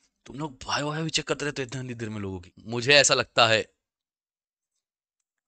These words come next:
कि अब तो चेंजेस होने वाले हैं, <laughs> क्योंकि अगर बायो हटा है, बायो हटा तो कुछ तो होने वाला है। ये एथलीट मतलब अब ब्लाइंड नहीं है, exactly।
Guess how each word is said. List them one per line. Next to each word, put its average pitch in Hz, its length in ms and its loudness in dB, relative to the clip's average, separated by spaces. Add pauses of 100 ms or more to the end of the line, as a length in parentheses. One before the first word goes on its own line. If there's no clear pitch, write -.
(880)
कि 220 60 -2
अब - 280 6
तो 233 80 10
चेंजेस 226 380 6
होने 294 240 12
वाले 247 320 12
हैं, 208 420 8
<laughs> 156 60 -4
क्योंकि 165 200 4
अगर 196 220 8
बायो 165 380 10
हटा 151 240 6
है, 104 220 6 (1600)
बायो 127 320 10
हटा 160 220 8
तो 165 120 2
कुछ 151 240 -2
तो 196 60 8
होने 170 160 8
वाला 135 120 6
है। 151 60 6
ये 160 60 8
एथलीट 156 200 2
मतलब 156 240 4
अब 151 140 4
ब्लाइंड 143 300 6
नहीं 143 180 4
है, 131 180 8
exactly। 143 460 6